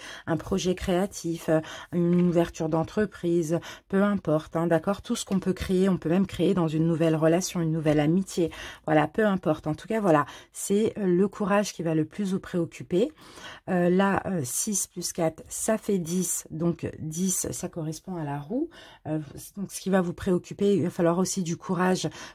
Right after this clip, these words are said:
pour, euh, tourner la roue, pour un changement pour certains, pour aussi, pourquoi pas, euh, avancer, aller vers votre destinée, pour aller vers une nouvelle aventure aussi, une nouvelle aventure. Et là, deux plus, euh, plus sept, ça fait neuf, on a l'ermite.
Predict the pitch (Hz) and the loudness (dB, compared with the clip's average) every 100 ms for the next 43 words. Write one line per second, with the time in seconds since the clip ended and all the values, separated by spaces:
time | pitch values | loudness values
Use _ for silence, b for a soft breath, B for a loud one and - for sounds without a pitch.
0 | _ - 220 220 175 - 165 135 - 160 | _ -4 2 2 2 -2 -2 -4 0 2
1 | 165 160 175 220 254 - 160 151 156 - | 4 2 2 0 0 -2 0 2 2 2
2 | 185 165 180 180 151 - 165 - 226 262 | 2 4 2 2 -4 -10 -10 -8 -6 -6
3 | B B B _ 220 214 196 185 - 190 | B B B _ -8 -2 -2 -2 -6 -10
4 | 185 - 185 196 196 190 175 - 180 165 | -10 -8 -6 -4 -2 0 0 0 -2 -2
5 | 180 175 - 262 311 B B B B - | -2 -4 2 2 2 B B B B -2
6 | 185 190 175 170 175 175 - 156 170 - | 2 4 2 -2 -2 -2 -4 -4 -4 -4
7 | 185 226 247 180 170 202 196 175 156 160 | -2 -2 -4 -6 -2 0 0 2 2 4
8 | 190 190 185 175 185 185 - 220 - 190 | 4 4 2 2 0 -2 -2 -4 -2 -4
9 | 170 - 202 - _ _ 170 170 196 196 | -2 -2 -4 -8 _ _ 0 2 4 4
10 | 185 180 180 - 185 170 B B B 160 | 2 2 -2 -2 -4 -4 B B B 0
11 | 185 240 185 165 190 - 175 - 180 160 | 4 4 2 0 -2 -4 -8 -6 -2 0
12 | 156 - 156 - 175 - 156 - 151 165 | 0 -4 -10 -2 -2 -2 -8 -2 2 2
13 | 208 165 156 151 160 160 185 254 | 2 -2 0 4 4 4 2 2